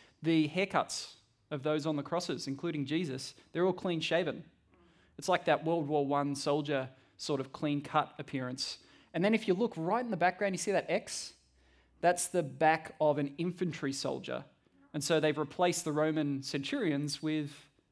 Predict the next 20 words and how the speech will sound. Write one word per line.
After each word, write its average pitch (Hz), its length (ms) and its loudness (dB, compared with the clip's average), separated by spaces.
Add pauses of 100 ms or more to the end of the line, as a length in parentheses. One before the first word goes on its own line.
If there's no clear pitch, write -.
(200)
World 147 160 -4
War 143 120 -2
One 139 360 -4 (140)
fighters. - 460 -8 (720)
Just 226 320 6
a 202 40 2
few 214 180 -2
years 185 340 4 (160)
after 190 480 0
this 139 300 -4
one, 139 340 -4 (640)
here's 180 240 2
a 160 60 0
painting 143 720 -2
that - 120 -4
puts - 220 -10
Jesus 196 400 0
in 160 120 -2
the 143 60 -4
center, 135 380 -2